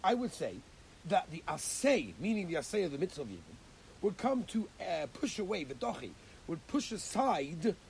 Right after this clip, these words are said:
the Lo Isa Asay. The Lo Isa Asay over here being the Issa of the Erva. As the Moedik Tosus over here, by the way, Tosus brings down, famous Tosus in Yevamos, Rabbi Yisrael. Tosus brings down that maybe even without the limud we would have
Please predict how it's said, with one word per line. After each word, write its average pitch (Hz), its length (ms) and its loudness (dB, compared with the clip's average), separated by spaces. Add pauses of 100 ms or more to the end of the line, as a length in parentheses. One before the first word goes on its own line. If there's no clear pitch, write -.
(220)
the 240 80 2
Lo 370 160 6
Isa 214 220 0
Asay. 117 380 -2 (380)
The 180 80 -2
Lo 190 100 10
Isa 208 200 2
Asay 185 200 -4
over 170 80 -4
here 156 240 -2
being 127 380 -2 (280)
the 165 160 -6
Issa 127 320 -4 (240)
of 147 260 4
the 214 60 2
Erva. 240 400 4 (140)
As 220 80 -8
the 170 80 -4
Moedik 170 380 -2
Tosus 123 420 -6
over 113 100 -6
here, 101 140 -4
by 98 160 -8
the 101 80 -10
way, - 160 -6
Tosus 139 420 -8
brings 104 200 -10
down, 190 240 -2 (240)
famous 131 180 -6
Tosus 117 460 -8
in 101 120 -8
Yevamos, 110 320 -6
Rabbi 92 180 -8
Yisrael. 85 180 -10 (420)
Tosus 175 340 2
brings 131 200 -6
down 233 240 2
that 160 120 -4
maybe 147 240 -6
even 113 140 -10
without 123 260 -2
the 302 60 -4
limud 233 320 0
we 202 80 -4
would 190 160 2
have 175 140 -4